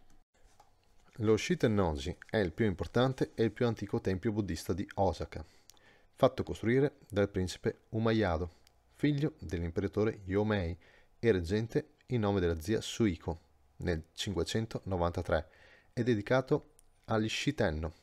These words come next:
i quattro re celesti della tradizione buddista, che egli aveva invocato in aiuto nella battaglia decisiva di Shigisan, tra la sua fazione di fede buddista e la fazione shintoista,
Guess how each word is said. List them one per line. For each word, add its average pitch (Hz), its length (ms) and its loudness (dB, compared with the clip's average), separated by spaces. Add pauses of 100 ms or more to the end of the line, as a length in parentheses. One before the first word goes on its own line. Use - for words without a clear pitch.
(200)
i 95 120 -8
quattro 101 460 0
re 92 120 0
celesti 90 600 0
della 98 260 0
tradizione 104 480 0
buddista, 92 540 -4 (480)
che 151 160 2
egli 117 160 4
aveva 92 200 2
invocato 98 580 0
in 92 140 -4
aiuto 92 440 -2
nella 107 160 -2
battaglia 104 400 2
decisiva 92 500 -2
di - 160 -6
Shigisan, 143 800 -4 (800)
tra - 180 0
la 87 40 6
sua 107 240 2
fazione 92 500 0
di 78 80 -4
fede 87 340 0
buddista 92 600 -4 (460)
e 131 100 -2
la 123 80 2
fazione - 420 -4
shintoista, 95 720 -2